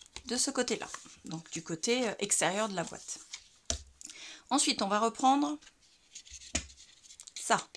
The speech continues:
On va venir lui mettre du double face.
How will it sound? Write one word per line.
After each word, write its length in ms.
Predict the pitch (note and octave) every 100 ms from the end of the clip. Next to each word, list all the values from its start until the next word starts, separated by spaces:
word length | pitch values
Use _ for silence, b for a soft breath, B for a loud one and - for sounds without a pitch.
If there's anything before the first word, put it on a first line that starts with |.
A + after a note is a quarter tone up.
| - - - - _ _ _ - - - - - _ - - - - - - - _ _ _ - A#3
On 80 |
va 100 | B3
venir 400 | A3+ G3 G3+ C4
lui 160 | C4 G3+
mettre 440 | G#3 B3 - - C4 - _ _ - _
du 220 | E3 G#3
double 220 | A#3+ F3+ D#3+
face. 580 | - G#3 - - -